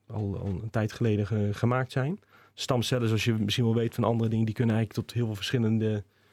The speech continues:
eh, weefsels, eh, gemaakt worden. Bijvoorbeeld de lever, eh, de nier. Maar wij ma-, wij maken daar eigenlijk, eh, breinstructuurtjes van. En dat kunnen we doen dus voor menselijke stamcellen, maar we,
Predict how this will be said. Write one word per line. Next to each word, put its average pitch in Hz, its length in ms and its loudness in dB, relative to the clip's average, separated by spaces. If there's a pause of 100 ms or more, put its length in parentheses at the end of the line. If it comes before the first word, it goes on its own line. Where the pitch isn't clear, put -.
(300)
eh, 104 160 -4 (180)
weefsels, 123 500 0
eh, 117 180 2
gemaakt 120 420 0
worden. 117 200 -2
Bijvoorbeeld 95 260 -6
de 110 60 0
lever, 113 340 -2 (140)
eh, 90 80 -6 (180)
de 87 220 -16
nier. 113 380 0 (460)
Maar 101 100 4
wij 113 120 2
ma-, 120 160 2
wij 120 160 2
maken 120 260 0
daar 95 120 -2
eigenlijk, 104 240 -2
eh, 104 220 0
breinstructuurtjes 104 1040 -2
van. 69 240 -12 (560)
En 104 120 0
dat 98 120 0
kunnen 104 200 2
we 98 60 2
doen 113 140 2
dus 95 120 -2
voor 95 160 -2
menselijke 123 440 2
stamcellen, 117 540 -2
maar 85 160 -4
we, 98 80 -4